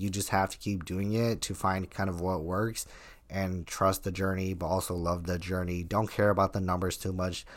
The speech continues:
But at the same time, you have to look at the numbers to understand, okay, what's working, what's not working. And so you have to, in a way, like, be attached, but be a-, also be able to detach emotionally. And I, I think, you know, logic works a lot in business,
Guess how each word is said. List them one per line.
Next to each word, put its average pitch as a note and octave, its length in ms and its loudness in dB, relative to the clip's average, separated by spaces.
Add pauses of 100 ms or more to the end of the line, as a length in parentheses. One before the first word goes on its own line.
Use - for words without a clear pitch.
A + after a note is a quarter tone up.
(300)
But G2+ 120 2
at G#2 80 4
the G#2+ 100 2
same G2+ 260 0
time, F#2+ 260 0
you F2+ 80 -2
have F#2 120 -2
to F#2+ 100 -2
look F#2+ 300 -2
at G2 140 4
the F2+ 60 0
numbers E2 480 -2
to F#2+ 100 -2
understand, F2 500 -2
okay, F2+ 200 -2
what's F2+ 300 -2
working, F2+ 340 -2
what's E2 220 -4
not E2+ 200 0
working. F2 520 -4 (460)
And G2 140 -6
so - 120 2
you G2 220 2
have A2+ 200 6
to, G2+ 220 2
in G#2 80 0
a G2+ 60 2
way, F#2 220 2
like, E2+ 340 -4
be G2+ 160 0
attached, F2+ 600 0
but F2 160 -2
be F#2 300 0
a-, F#2+ 60 -2 (320)
also G#2 260 2
be F#2 180 2
able F#2 180 0
to - 160 -6
detach E2+ 680 -2
emotionally. F2 800 -6 (480)
And G2+ 160 0
I, G2 280 2 (300)
I - 80 -2
think, A#2 380 0
you F#2+ 100 -2
know, E2 460 -2
logic F#2 560 2
works F#2 320 0
a - 80 -6
lot F2+ 420 2
in F2+ 280 -6
business, D#2+ 680 -4